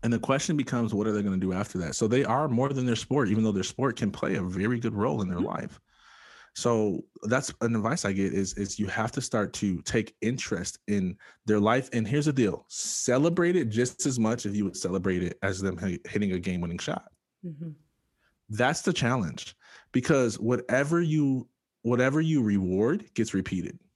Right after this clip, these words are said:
Speaker 1: So if you're like, everybody comes to the athletic games and everybody throws money and you get brand new shoes and all that stuff, we spend thousands of dollars for you to be successful as an athlete. And then you wanna, like, play the violin. It's like, "Mm,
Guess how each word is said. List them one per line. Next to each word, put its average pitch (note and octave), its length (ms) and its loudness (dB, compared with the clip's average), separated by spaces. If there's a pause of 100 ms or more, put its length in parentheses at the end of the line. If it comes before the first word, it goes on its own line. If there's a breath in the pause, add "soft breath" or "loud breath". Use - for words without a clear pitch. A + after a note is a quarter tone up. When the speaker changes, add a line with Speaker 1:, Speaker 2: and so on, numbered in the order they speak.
(800 loud breath)
Speaker 1:
So B2 220 2
if A2 140 0
you're F3+ 140 2
like, A2+ 280 2
everybody F#3 500 4
comes C#3 280 0
to C#3+ 100 0
the C3 160 4
athletic B2 440 0
games C3 380 2
and A#2+ 120 2
everybody F3 460 4
throws C3+ 300 4
money B2+ 340 0
and G2+ 120 -2 (260 loud breath)
you G3 140 4
get C#3 220 4
brand A3 280 6
new E3+ 140 6
shoes C3 460 4
and B2 100 4
all C#3 140 6
that C3+ 180 4
stuff, A#2+ 280 4
we F3 120 4
spend A#2 340 -2
thousands A3+ 440 4
of D3+ 100 2
dollars C3+ 280 2
for A#2+ 100 -4
you A#2 120 0
to G#2 60 -2
be G2+ 80 2
successful G2+ 400 -2
as F#2 80 0
an G2 80 0
athlete. - 540 0 (360 loud breath)
And E3 120 4
then D#3+ 100 4
you F3 100 4
wanna, C#3 200 4
like, G2+ 160 2
play A#2 120 2
the G2+ 100 4
violin. G2+ 500 4
It's A2 160 0
like, F#2+ 240 2
"Mm, G2+ 420 -2